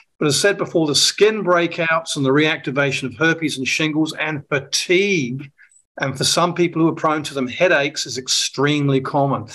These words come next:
And doctors are just, they don't know what's going on. They're, they're told B S from the start.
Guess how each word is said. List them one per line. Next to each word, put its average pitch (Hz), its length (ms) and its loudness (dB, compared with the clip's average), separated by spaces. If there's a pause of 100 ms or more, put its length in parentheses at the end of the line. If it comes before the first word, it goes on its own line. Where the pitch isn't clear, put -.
(140)
And 170 200 -2
doctors 240 480 2
are 117 40 -4
just, - 280 -6
they 233 120 4
don't 156 120 -2
know 107 100 -8
what's 113 260 -4
going 147 300 -2
on. 170 160 2
They're, 139 160 -2
they're 165 180 0
told 147 380 -2
B 147 220 2
S 139 160 -2
from 127 180 -2
the 117 80 -4
start. 175 560 0